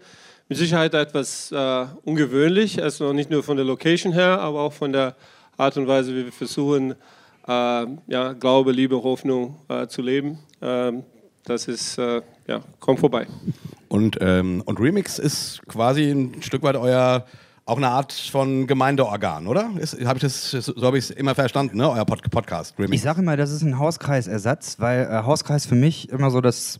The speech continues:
Speaker 3: Problem hat, dass das immer an einem Wochentag ist und dann, äh,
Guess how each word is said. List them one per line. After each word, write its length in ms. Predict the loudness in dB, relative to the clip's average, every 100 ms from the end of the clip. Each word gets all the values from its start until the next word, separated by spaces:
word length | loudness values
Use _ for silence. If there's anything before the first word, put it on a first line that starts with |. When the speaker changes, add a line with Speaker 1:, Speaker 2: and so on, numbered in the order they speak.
| -2
Speaker 3:
Problem 440 | 0 4 4 6
hat, 200 | 2 0 -8 -18 -18 -16 -4
dass 160 | -2 0
das 340 | -2 -2 -10 _
immer 280 | 2 2 2
an 160 | -4 -4 -2
einem 220 | -2 0
Wochentag 600 | 0 2 2 2 -2 -2
ist 320 | -4 -4 -4
und 240 | -4 -2 0
dann, 420 | 2 4 2 -2
äh, 320 | -4 -4 -4